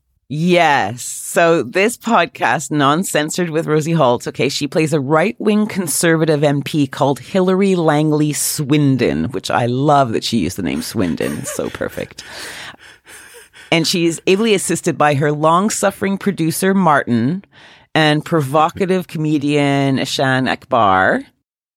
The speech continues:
And it's a topical podcast battling what Hillary, the protagonist here, calls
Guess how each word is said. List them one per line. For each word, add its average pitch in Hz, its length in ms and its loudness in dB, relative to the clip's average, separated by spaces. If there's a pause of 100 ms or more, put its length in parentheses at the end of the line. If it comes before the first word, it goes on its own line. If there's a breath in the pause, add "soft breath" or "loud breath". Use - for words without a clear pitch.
(440 soft breath)
And 151 500 2
it's - 640 -4
a 139 40 -2
topical 214 540 -2
podcast 147 920 0
battling 151 460 2
what 143 240 2
Hillary, 214 840 0
the 135 80 -6
protagonist 117 800 -4
here, 120 480 2
calls 143 520 0